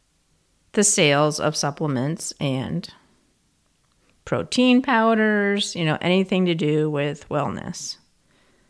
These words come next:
And then in February, we get people returning those nasty protein powders and supplements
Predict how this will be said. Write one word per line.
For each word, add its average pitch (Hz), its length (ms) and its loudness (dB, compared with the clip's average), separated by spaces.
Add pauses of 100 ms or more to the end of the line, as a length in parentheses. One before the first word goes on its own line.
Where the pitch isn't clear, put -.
(180)
And 170 140 2
then 190 160 8
in 165 100 4
February, 160 920 2 (720)
we 180 120 8
get 180 200 4
people 175 260 -2
returning 170 1080 2
those 151 400 0
nasty 151 800 -2 (240)
protein 151 540 -2
powders 147 720 -4
and 143 320 -4
supplements 151 920 -4